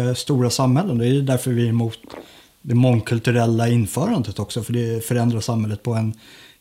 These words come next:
generation. Och, eh, samhällsförändringar ska ske organiskt och försiktigt.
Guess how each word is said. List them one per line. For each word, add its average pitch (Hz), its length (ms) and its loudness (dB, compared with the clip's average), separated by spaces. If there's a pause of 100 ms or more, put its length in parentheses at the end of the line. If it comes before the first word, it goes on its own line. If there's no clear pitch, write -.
(140)
generation. 139 760 4
Och, - 320 -4
eh, 131 180 2
samhällsförändringar 156 680 4
ska 147 160 -2
ske 151 260 2
organiskt 147 1040 2
och 139 80 -2
försiktigt. 139 880 -2